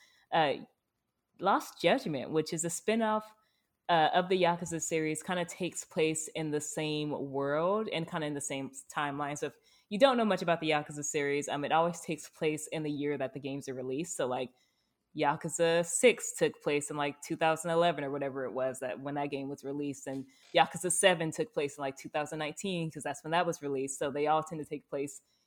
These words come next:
in the, uh, like, year that they were released. So Lost Judgment takes place in twenty twenty-one. Um, so you get to see a lot of the remnants of what happened in Yakuza Seven 'cause you're kinda in those same cities. So it's a really neat Easter egg for people who, like,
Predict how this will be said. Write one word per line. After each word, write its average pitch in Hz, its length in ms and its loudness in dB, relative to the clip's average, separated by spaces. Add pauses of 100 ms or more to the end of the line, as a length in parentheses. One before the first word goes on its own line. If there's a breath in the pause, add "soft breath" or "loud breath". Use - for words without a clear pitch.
(180)
in 160 180 4
the, 147 180 2
uh, 139 300 -4
like, 139 200 0
year 143 120 -2
that 135 120 -2
they 131 60 -4
were 135 100 -4
released. 143 260 -6
So 147 100 0
Lost 156 240 4
Judgment 165 360 0
takes - 320 -4
place 147 360 -6
in 139 120 -6
twenty 139 280 -8
twenty-one. 147 680 -4 (380 soft breath)
Um, 147 360 4
so 170 200 4
you 160 180 0
get 180 180 0
to 170 60 -6
see 160 240 0
a 156 60 4
lot 147 180 4
of 139 100 -6
the 143 160 -2
remnants 147 540 -2
of 135 120 -2
what 143 120 -2
happened 143 320 0
in 139 80 -4
Yakuza 143 420 -8
Seven 143 340 -2
'cause - 160 -12
you're 135 100 -6
kinda 139 200 -6
in 127 80 -8
those 127 180 -8
same 139 240 -4
cities. 151 540 -4 (240 soft breath)
So 196 140 0
it's 180 100 -2
a 180 80 2
really 226 260 2
neat 185 280 -2
Easter 151 380 -4
egg 147 280 0
for 151 80 -6
people 147 300 -4
who, 147 120 -4
like, 131 240 0